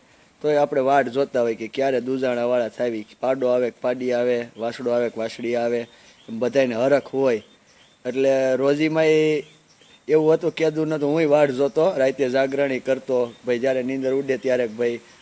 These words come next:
આજકાલ, આજકાલ છે, આપણે રોજ કહેતા. ફાઇનલ હવે આતુરતાનો અંત આવવા જઈ રહ્યો છે.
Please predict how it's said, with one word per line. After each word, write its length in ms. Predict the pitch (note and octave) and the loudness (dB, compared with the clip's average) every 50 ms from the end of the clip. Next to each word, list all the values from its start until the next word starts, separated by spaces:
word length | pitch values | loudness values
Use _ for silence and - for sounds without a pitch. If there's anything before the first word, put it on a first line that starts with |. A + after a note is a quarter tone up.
| - - | -4 -2
આજકાલ, 400 | C3+ C3 - - C#3+ B2+ A#2+ B2 | -2 -2 -2 0 0 2 2 2
આજકાલ 380 | B2+ C3+ - - - C#3 C3 | 0 0 -2 -2 -2 -2 0
છે, 160 | A#2+ C#3 C3+ | 0 2 2
આપણે 340 | C3 B2 A2+ A#2 B2 A#2+ A#2 | 2 2 0 0 -4 -4 -2
રોજ 200 | A2+ B2+ C3+ B2 G#2 - | -2 -2 -2 -2 -4 -2
કહેતા. 340 | - C#3+ C#3 - B2+ B2 D3 E3 - - - - - - - - - - - - - - - - - - - - - - - - - | -2 -2 0 0 -2 -2 -2 -6 -14 -20 -20 -20 -20 -20 -20 -20 -20 -20 -20 -20 -20 -20 -20 -20 -20 -20 -20 -20 -20 -20 -20 -8 -2
ફાઇનલ 400 | C#3+ D3+ D#3+ E3 E3 D#3+ D#3 D#3 | 2 2 2 4 4 4 6 6
હવે 220 | D3+ D#3 D#3+ D#3 | 8 8 8 6
આતુરતાનો 880 | D#3 D#3 - C#3+ C#3+ - D#3 D3 C#3 - D3 D3 D3 D3 C#3+ C#3+ C#3+ C#3+ - - - - | 6 4 2 0 0 0 -2 -2 2 2 2 2 2 2 2 2 0 0 -4 -10 -10 -6
અંત 240 | C3+ C#3 C#3+ C#3 | -6 -6 0 2
આવવા 580 | C3 C3+ C#3+ C3+ C3+ C3+ C3+ C3+ C3+ C3 C3 - - - - - - G#2+ | 2 2 4 2 2 4 4 4 4 4 2 0 -4 -10 -18 -18 -8 -2
જઈ 180 | C3 C#3+ D3+ D3 | 2 4 4 6
રહ્યો 320 | D3 C#3 C3+ C3 B2+ B2 | 6 4 4 2 0 0
છે. 180 | - - C#3+ | 0 -2 -2